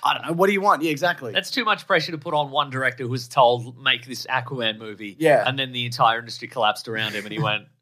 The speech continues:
Speaker 2: <laughs> "I don't know, man. Do you want me to put the multiverse in this?"
Speaker 1: Yeah.
Speaker 2: Like, I don't know.
Speaker 1: We don't care. Well, was it 'cause Ben Affleck was supposed to be in it at one point?
Speaker 2: Yeah.
Speaker 1: And Michael Keaton was gonna be at another point, and they took all of that out.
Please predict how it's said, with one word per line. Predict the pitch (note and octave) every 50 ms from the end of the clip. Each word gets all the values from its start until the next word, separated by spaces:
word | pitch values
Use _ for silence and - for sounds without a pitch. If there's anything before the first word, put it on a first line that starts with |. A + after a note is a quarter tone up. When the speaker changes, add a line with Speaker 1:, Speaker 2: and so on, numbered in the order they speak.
| _ _ _
Speaker 2:
<laughs> | _ _ _ _ _
"I | - C3+ F3+
don't | F3 D3+
know, | C#3 C3+ C3
man. | C3 B2+ C3 C3 C#3+ E3+ F3
Do | D#3+ D#3
you | D#3 D#3+
want | E3+ D#3
me | D3+
to | C#3+
put | B2 C#3+ E3
the | D#3 C#3
multiverse | C3 C3 C3 C#3+ - F3 C#3+ C3 D#3 D#3 D3+ - D3
in | D3
this?" | D3+ F#3 A3 - -
Speaker 1:
Yeah. | D3+ D#3 D3+ D3 C3+
Speaker 2:
Like, | B2+ B2
I | B2 C#3 D3
don't | D#3 D3+
know. | C3+ B2+ B2+ A#2+ C3 D3
Speaker 1:
We | C#3+ C#3+
don't | C#3 C3 B2+
care. | - C#3 -
Well, | - G3 G#3+
was | C4 C4 G#3+
it | A3+ D3 -
'cause | G3+ E3
Ben | C#3+ B2 F#3 F#3 F3
Affleck | E3+ F3 F3 - F3 D#3+ -
was | D#3 C#3
supposed | B2 D3 C#3+ C3+ B2+
to | C3
be | B2+ C3+
in | C3 C3
it | C3
at | B2 B2
one | C3 B2+ B2+ -
point? | - C3 B2+ B2 A#2+ A#2 A#2+ -
Speaker 2:
Yeah. | C#3 C#3 C#3 C#3 C3+ B2+ A#2+ A2+ B2+
Speaker 1:
And | C3 C3+ C3+ C3+
Michael | C#3 C#3 C3+ C#3+ C3
Keaton | B2 - C#3+ C#3 C#3+ C#3 D3+
was | C#3+ B2
gonna | C#3 D3 C#3
be | C3 C#3 C#3
at | C3+
another | C3+ C3 B2+ C3 B2+ B2 B2
point, | B2 B2 B2+ B2 A#2+ A#2+
and | B2+
they | B2 B2
took | - C#3 C3
all | C3 B2 A#2+ A#2 A#2
of | A2+ G2
that | A2 G#2+ A2 A2
out. | G#2+ G#2+ G#2+ G#2+ -